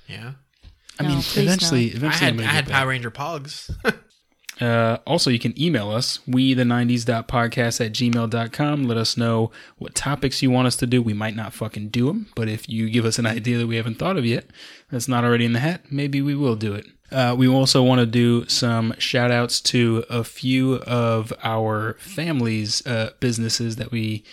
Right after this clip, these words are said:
Speaker 2: we wanna push people, too, that are doing awesome work and, and creating some cool things for people during covid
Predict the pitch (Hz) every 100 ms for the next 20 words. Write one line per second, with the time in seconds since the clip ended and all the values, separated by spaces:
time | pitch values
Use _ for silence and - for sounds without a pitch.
0 | - - - - 120 120 117 113 110 110
1 | - 123 - 123 113 117 - 117 113 107
2 | 113 107 110 107 117 110 110 113 107 110
3 | 107 - 110 104 113 107 117 113 120 110
4 | 107 - 117 113 110 104 - 117 117 110
5 | 113 113 110 110 - - - - _ _
6 | _ - - 127 117 120 113